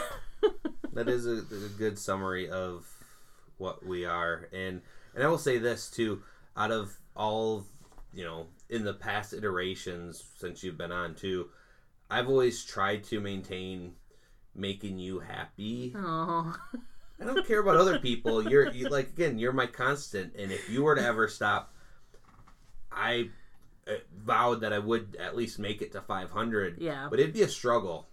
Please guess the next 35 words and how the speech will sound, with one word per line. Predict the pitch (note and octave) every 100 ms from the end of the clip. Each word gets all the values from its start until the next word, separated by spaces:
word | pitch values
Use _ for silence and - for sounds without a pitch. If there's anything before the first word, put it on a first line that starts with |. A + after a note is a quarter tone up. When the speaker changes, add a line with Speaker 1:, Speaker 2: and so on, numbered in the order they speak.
| - -
Speaker 2:
to, | G#2+ F#2+
to | - G2+
do | G#2+ G#2
this | G2+ -
just | G2+
by | G2
myself. | F#2 F2 - F2 E2+ - -
I | A#2+
even, | C#3 A#2+ G2+ - - -
I | C3
recorded | F#3+ - - B2 B2 G#2 G2 - - -
or | G2+
started | - C3 A#2+
recording | G#2+ - G#2 G2+ G2
one | G#2 G2
time | G2+ G#2+ G#2 G2
during | F#2+ G2 G2+
covid, | F#2 F#2 F2 F2 D#2+ - - - - - - - - -
a | -
podcast | A2 G#2 G#2+ G2
by | G#2 G2
myself | F#2+ - F#2+ G#2+
Speaker 1:
Oh | F#3
Speaker 2:
before | G3+
Speaker 1:
my | G#3
Speaker 2:
we | G#3+
Speaker 1:
God. | E3
Speaker 2:
get | G#2+
everything | G#2+ B2 -
set | - F#2
Speaker 1:
That | G2+
Speaker 2:
up. | -
Speaker 1:
sounds | B3+ A#3+ -
so | F3 F3+
sad. | - D3 C#3 F#3+ D3 D#3+